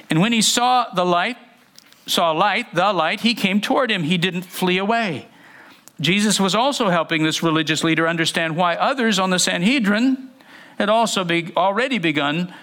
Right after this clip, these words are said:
to think of ways to extinguish that light. Uh, the problem wasn't ignorance, and those men weren't innocent. The problem was they preferred darkness to light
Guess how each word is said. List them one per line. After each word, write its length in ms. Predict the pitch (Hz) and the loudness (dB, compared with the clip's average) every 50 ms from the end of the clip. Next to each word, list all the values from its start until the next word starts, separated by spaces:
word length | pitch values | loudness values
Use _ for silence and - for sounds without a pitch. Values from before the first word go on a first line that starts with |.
| - - | -6 -4
to 100 | 202 180 | -4 -4
think 180 | 190 190 170 | -2 -2 -2
of 120 | 165 156 147 | -2 0 0
ways 400 | 156 151 151 156 147 139 - - - - | 0 0 0 0 -2 -4 -4 -8 -8 -6
to 100 | - 180 | -2 -2
extinguish 640 | 180 165 - - - 220 208 170 143 131 113 - - | -2 0 -2 -2 -2 -2 -2 0 0 -2 -2 -2 -2
that 200 | 123 117 107 120 | -2 -4 -4 -2
light. 360 | 110 107 95 92 98 - - - - _ _ - - - - - - - - - - - - - | -2 -2 -2 -4 -8 -14 -20 -20 -20 _ _ -20 -18 -16 -16 -16 -16 -16 -16 -16 -18 -14 -8 -4
Uh, 220 | - 127 127 131 | -2 -2 -2 -2
the 140 | 131 147 143 | -2 -4 -6
problem 440 | - - 202 202 208 190 190 180 165 | -4 -4 -2 -2 -2 -2 -2 -4 -2
wasn't 400 | 165 220 277 285 - 196 160 147 | 0 0 -2 -2 -4 -8 -6 -4
ignorance, 640 | 127 123 123 143 147 180 226 220 - - - - - - | -2 0 0 0 0 -2 -2 -2 -2 -2 -4 -4 -6 -6
and 160 | - 135 123 | -4 -2 0
those 260 | 143 147 160 160 - | 0 0 0 0 0
men 240 | 156 160 160 156 151 | 0 -2 -2 -2 -2
weren't 200 | 147 151 151 156 | -2 -2 0 0
innocent. 600 | 175 185 175 151 139 - - - 113 - - - - - _ _ _ _ _ _ _ - - - - - - - | 0 0 0 -2 -2 -2 -4 -6 -8 -14 -16 -20 -20 -20 _ _ _ _ _ _ _ -20 -20 -20 -20 -20 -14 -10
The 80 | - - | -8 -4
problem 420 | - 160 156 165 185 180 202 190 | -2 0 0 0 0 -2 -2 0
was 240 | 180 180 190 185 - | 0 0 0 0 -2
they 120 | 202 185 | -4 -4
preferred 400 | 180 - 175 - - 185 180 156 | -4 -4 -4 -2 -2 -2 -2 0
darkness 480 | 147 139 139 143 139 - 156 135 - - | -2 -2 -2 -2 -2 -2 -2 -2 -2 -2
to 160 | - - 165 | -4 -4 -2
light 360 | 143 127 98 92 98 110 - | -2 -2 -2 -4 -6 -10 -14